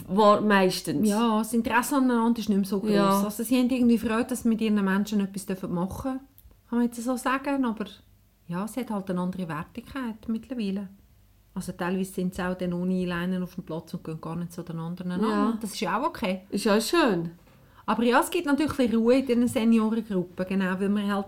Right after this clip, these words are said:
Speaker 2: die jungen Wilden nicht, nicht
Speaker 1: Mhm.
Speaker 2: dabei hat. Darum ist das, denke ich, noch etwas, etwas Schönes. Und es ist irgendwie auch für die Leute noch entspannend, weil es herrscht so kein Leistungsdruck mehr.
Speaker 1: Ja, richtig.
Speaker 2: Sie haben wie das,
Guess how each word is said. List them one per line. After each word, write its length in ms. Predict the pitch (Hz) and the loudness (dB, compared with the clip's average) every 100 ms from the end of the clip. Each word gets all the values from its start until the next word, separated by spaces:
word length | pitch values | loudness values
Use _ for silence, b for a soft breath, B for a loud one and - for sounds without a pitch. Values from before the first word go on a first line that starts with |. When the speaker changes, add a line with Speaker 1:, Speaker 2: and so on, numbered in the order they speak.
| - | -4
Speaker 2:
die 80 | 202 | 0
jungen 280 | 196 208 196 | 2 2 2
Wilden 340 | 196 196 202 | 0 0 -2
nicht, 340 | 202 190 - - | -2 -6 -12 0
nicht 240 | 208 202 | 4 4
Speaker 1:
Mhm. 20 | |
Speaker 2:
dabei 340 | 220 214 208 196 | 4 4 4 2
hat. 160 | 185 | -2
Darum 200 | - 202 | -4 0
ist 140 | 214 208 | 0 -2
das, 140 | - - _ | -10 -20 _
denke 220 | 202 190 - - | -6 -6 -8 -8
ich, 80 | |
noch 120 | 208 196 | -4 -4
etwas, 420 | 196 185 - - - | -6 -12 -14 -16 -12
etwas 320 | 190 - - | -12 -10 -2
Schönes. 540 | 180 175 202 190 - B B B B - | 2 4 4 0 -10 B B B B -4
Und 140 | 220 | -2
es 120 | 220 | 2
ist 140 | 269 277 | 0 2
irgendwie 320 | 262 269 254 | 4 6 6
auch 60 | |
für 100 | 254 | 2
die 160 | 240 240 | 0 2
Leute 240 | 277 285 | 2 0
noch 540 | 302 285 277 285 285 - _ | -2 0 2 2 -2 -8 _
entspannend, 960 | 240 240 - - 202 226 285 311 320 269 | 2 2 0 0 2 4 2 0 -4 -4
weil 440 | 247 247 247 - - _ | 0 0 -2 -8 -18 _
es 180 | - - | -16 -14
herrscht 320 | - 220 214 - | -6 -4 -4 -4
so 100 | 226 | -4
kein 180 | 214 | 0
Leistungsdruck 720 | 175 185 - - - 226 - 185 | 0 0 -4 -10 -6 -4 -4 -8
mehr. 140 | 151 - | -8 -4
Speaker 1:
Ja, 200 | 220 240 | 2 4
richtig. 560 | 294 285 - 226 - - _ | 4 2 2 0 0 -12 _
Speaker 2:
Sie 200 | - 220 | -4 0
haben 160 | 220 226 | 2 2
wie 60 | 262 | 0
das, 160 | 254 | -4